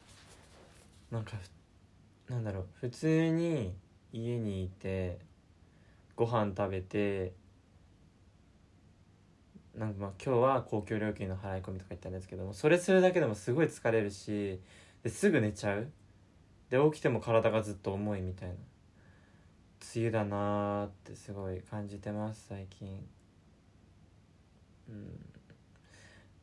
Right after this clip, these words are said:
天気もずっと晴れじゃなくてよどんでる、よどんでる曇りみたいな感じで、いつ雨が降るかわからないっていう気温、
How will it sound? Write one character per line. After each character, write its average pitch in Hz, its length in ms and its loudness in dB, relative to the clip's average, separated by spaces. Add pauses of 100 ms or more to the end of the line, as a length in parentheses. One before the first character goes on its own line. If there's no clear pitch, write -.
(160)
天 214 220 -2
気 - 100 -8
も 107 140 0
ず 104 140 -2
っ - 20 -4 (160)
と 160 280 2
晴 - 320 -4
れ 220 60 4
じ 170 80 4
ゃ - 20 4
な 123 140 2
く - 80 -16
て - 100 -12
よ 101 140 -2
ど 127 140 0
ん 147 80 -2
で 147 80 -4
る、 143 260 -8
よ 113 160 -2
ど 151 160 2
ん 170 160 0
で 165 100 4
る 160 340 2 (500)
曇 131 340 -2
り 123 160 -2
み 113 100 -2
た - 140 -6
い - 140 -8
な - 80 -10 (1000)
感 104 140 -8
じ 101 80 -8
で、 107 120 -6
い 110 40 -4
つ 113 160 -4
雨 110 160 0
が 101 80 -2
降 101 140 -10
る 95 120 -6
か 92 120 -8
わ 92 100 -6
か 92 140 -10
ら 95 80 -8
な 95 100 -6
い 92 40 -6
っ - 20 -8 (200)
て - 120 -12
い 92 220 -6
う 95 40 -14 (800)
気 - 280 -6
温、 101 360 -8